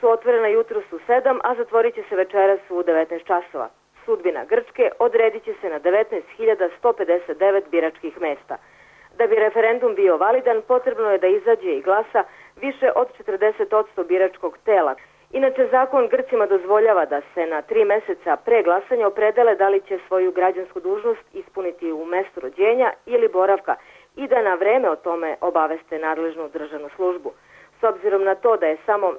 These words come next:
deset dana prošlo od odluke o referendumu do realizacije ovog demokratskog čina, građani Grčke danas glasaju na istim biračkim mestima kao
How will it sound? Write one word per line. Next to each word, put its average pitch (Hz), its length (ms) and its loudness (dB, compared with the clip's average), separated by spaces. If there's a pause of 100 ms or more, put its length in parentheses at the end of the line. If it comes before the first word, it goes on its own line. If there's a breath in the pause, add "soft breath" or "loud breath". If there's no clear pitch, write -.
deset 208 300 0
dana 190 240 0
prošlo 190 540 -2
od 180 260 0
odluke 170 480 -2
o 143 100 -2
referendumu 185 640 -2
do 147 260 -2
realizacije 175 720 0
ovog 147 180 -6
demokratskog 170 560 -8 (100)
čina, 220 260 0 (380 loud breath)
građani 247 460 0
Grčke 254 360 0
danas 214 320 0
glasaju 208 500 0
na 151 260 -4
istim 233 400 -10
biračkim 185 460 -2
mestima 202 600 -2
kao 240 240 2